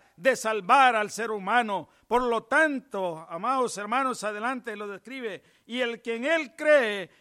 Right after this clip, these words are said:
no es condenado". Dieciocho, tres dieciocho. "En que en él cree no es condenado,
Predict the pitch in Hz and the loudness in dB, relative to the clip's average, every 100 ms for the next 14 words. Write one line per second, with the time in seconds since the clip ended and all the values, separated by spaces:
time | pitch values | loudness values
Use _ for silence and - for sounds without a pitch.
0 | - 208 285 277 285 262 - 240 226 233 | -8 0 2 4 2 -2 -2 -2 0 2
1 | 247 208 165 180 - 254 262 - 175 131 | 4 4 2 -4 -6 -2 -2 -4 -8 -8
2 | 131 214 240 233 - 254 202 165 135 - | -10 -8 -6 -6 -4 -4 -2 -8 -10 -12
3 | _ _ _ _ _ - 233 226 214 214 | _ _ _ _ _ -4 -4 -4 -10 -12
4 | 208 208 208 196 208 277 285 - 285 262 | -8 -8 -6 -8 -4 -2 -2 4 8 8
5 | 240 240 262 277 - - 254 226 254 269 | 6 4 4 4 4 0 0 0 2 4
6 | 220 170 | 2 -2